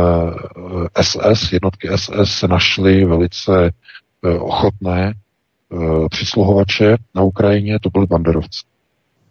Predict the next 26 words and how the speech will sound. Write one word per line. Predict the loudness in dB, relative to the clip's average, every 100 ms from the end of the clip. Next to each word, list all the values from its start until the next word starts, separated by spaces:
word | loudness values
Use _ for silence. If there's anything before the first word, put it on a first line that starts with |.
| _ _ -6
Ti | -2
měli | 2 2 2
radost, | 0 -4 -12 -16 _
samozřejmě. | -20 -18 -16 -14 -16 _ _ _ -20 -20 -12
Takže | -6 -6 -4
banderovci | 0 2 2 0 -2
na | -2
Ukrajině, | 0 0 0 2 0
mezi | 0 0
nimi | 0 2 2
i | 0
kozáci | -2 0 0 0 -2 2
a, | 4
eh, | 2 -2 _ _ -10 -4 0 0 -2 -6 _ _ _ -6
když | -6 0 0 0
potom | -2 -4 0 -2 0
vznikla | -4 -2 -2 2 0 0 -6 -20 -4
Vlasovova | 0 0 0 0 2 2
armáda | 0 -2 0 -4 -2 -4 -4
pod | -8 -10 -18 -16 -16 -14
křídly, | -12 -6 -4 -2 -4 -6 -18 -16 -16 -10
eh, | -4 0
Wehrmachtu, | 2 2 2 -2 0 2 2
tak, | 0 -6 -2
eh, | 0 4 4
oni | 4 2